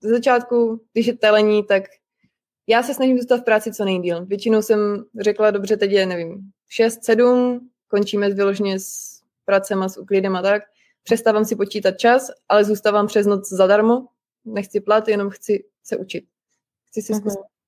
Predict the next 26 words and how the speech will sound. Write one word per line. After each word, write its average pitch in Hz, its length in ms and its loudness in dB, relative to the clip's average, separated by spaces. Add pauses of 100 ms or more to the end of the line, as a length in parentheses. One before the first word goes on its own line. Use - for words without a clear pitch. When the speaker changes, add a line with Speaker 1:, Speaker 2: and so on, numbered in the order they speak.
(800)
Speaker 1:
postarat 202 400 -2
se 196 100 -2
o 185 40 -4
krávu, 190 440 0 (680)
vidět 220 460 2
ty 202 160 4
příznaky, 208 560 0
jestli 196 260 -2
už 196 120 -12
to 196 100 -4
na 190 60 -2
ní 196 100 -2
přichází 190 460 -2
nebo 190 220 0
ne, 190 140 0
jestli 185 240 -2
je 190 60 2
potřeba 185 380 -2
ji 185 160 0 (640)
přivést 202 320 2
domů, 208 260 4
protože 196 340 2
většinou, 190 340 0
když 190 460 -4 (100)
porodí 196 340 0
venku, 214 500 0